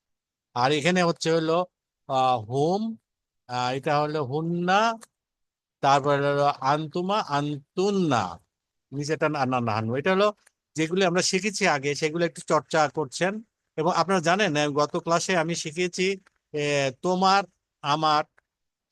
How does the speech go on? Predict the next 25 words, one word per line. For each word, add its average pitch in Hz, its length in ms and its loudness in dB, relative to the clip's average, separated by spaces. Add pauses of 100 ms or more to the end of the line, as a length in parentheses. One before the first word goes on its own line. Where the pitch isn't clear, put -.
(340)
তোমাদের, 156 520 0 (300)
এইগুলি। 143 420 -2 (420)
তার 160 140 0
মানে 180 400 2
ওই, 165 240 0
ওই 170 120 -4
যেগুলি 170 520 -2
গত 160 240 -2
ক্লাসে 170 340 -4
শেখানো 180 300 -2
হচ্ছে, 190 160 -4
সেগুলি 175 340 0
হচ্ছে 220 400 2 (300)
সংযুক্ত 196 580 0
সর্বনাম, 123 400 2
অর্থাৎ 170 280 0
কোনো 175 320 0
একটা 190 260 -2
ক্রিয়ার 151 400 0
সাথে 180 200 -2
সংযুক্ত 143 540 -4
হতে 175 480 0
হয় 135 220 2
এবং 135 340 -6
হয়ে 202 260 0